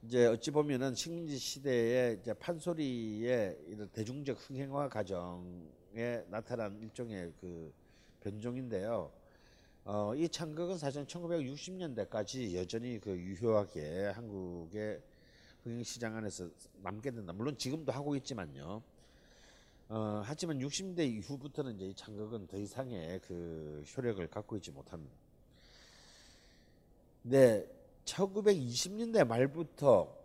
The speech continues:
이렇게 시작된 한국의 이 무대극이 천구백이십 년대 말부터 삼십 년대, 사십 년대 초반까지 이제 굉장히 중요한 우리 대중문화의 어떤 한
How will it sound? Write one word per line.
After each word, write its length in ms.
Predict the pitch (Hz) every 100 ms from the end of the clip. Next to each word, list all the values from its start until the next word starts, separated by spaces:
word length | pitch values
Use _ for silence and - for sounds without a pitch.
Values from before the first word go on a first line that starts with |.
| - - -
이렇게 500 | 202 214 220 220 214
시작된 640 | 190 - 147 139 - 175
한국의 800 | 131 175 175 165 135 135 160 160
이 180 | 131 135
무대극이 1300 | 110 107 113 143 139 131 143 127 107 90 110 101 76 - - - - - -
천구백이십 680 | - 208 208 202 180 113 123 185
년대 180 | 196
말부터 360 | 165 123 143 160
삼십 460 | - 196 196 - 180
년대, 360 | 147 127 113
사십 340 | 98 - - 160
년대 160 | 160
초반까지 880 | - 139 151 143 151 - 131 139 101 - - - - - - -
이제 420 | 107 120 110 95 85 - -
굉장히 600 | 123 180 247 262 247 202
중요한 640 | - 123 117 117 117 107
우리 520 | 90 110 127 127 123 117
대중문화의 680 | 117 117 127 120 113 113 104
어떤 220 | - 104
한 380 | 123 117 110